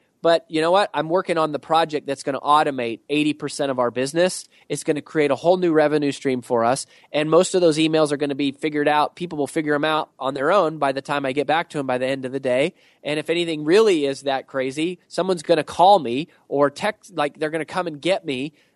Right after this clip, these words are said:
Uh, they're gonna find me. They're gonna track me down. So I'm gonna procrastinate on purpose with that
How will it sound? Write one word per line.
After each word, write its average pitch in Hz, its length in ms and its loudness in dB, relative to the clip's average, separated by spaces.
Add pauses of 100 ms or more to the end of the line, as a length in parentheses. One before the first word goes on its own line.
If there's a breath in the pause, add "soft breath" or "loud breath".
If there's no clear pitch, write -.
Uh, 139 300 -4
they're 151 140 -6
gonna 170 160 -6
find 160 340 0
me. 123 120 -8
They're 123 100 -2
gonna 151 160 -4
track 147 380 -2
me 127 100 -8
down. 143 460 -2 (260 soft breath)
So 156 240 -4
I'm 156 140 -4
gonna 160 160 -4
procrastinate 180 580 -4
on 151 100 -4
purpose 180 480 -8
with 127 220 -12
that 147 420 0